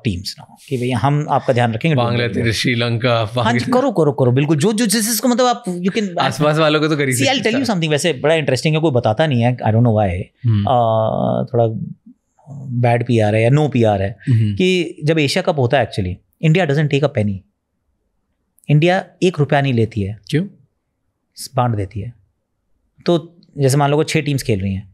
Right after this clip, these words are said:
Speaker 1: अ, एक किटी है, उस किटी के अंदर छह पार्ट्स होने हैं, तो इंडिया का जो पार्ट है, India does not take that money। India takes that money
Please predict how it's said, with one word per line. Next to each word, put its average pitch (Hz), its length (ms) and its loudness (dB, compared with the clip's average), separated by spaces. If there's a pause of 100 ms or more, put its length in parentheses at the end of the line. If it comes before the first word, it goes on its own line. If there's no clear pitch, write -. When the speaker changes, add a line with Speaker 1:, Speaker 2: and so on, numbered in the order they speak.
(360)
Speaker 1:
अ, 131 240 2
एक 147 180 -2
किटी 110 240 -4
है, 101 160 -8 (140)
उस 139 140 -2
किटी 151 240 -2
के 147 100 0
अंदर 143 280 0
छह 156 200 -4
पार्ट्स 123 300 -2
होने 98 140 -2
हैं, 90 160 -10 (280)
तो 175 60 -4
इंडिया 165 280 2
का 202 80 0
जो 175 100 0
पार्ट 120 300 -2
है, 85 220 -8 (440)
India 175 220 4
does 127 200 0
not 139 200 -2 (120)
take 127 80 0
that 123 180 0
money। 143 280 2
India 160 240 2
takes 170 100 2
that 175 140 0
money 165 240 0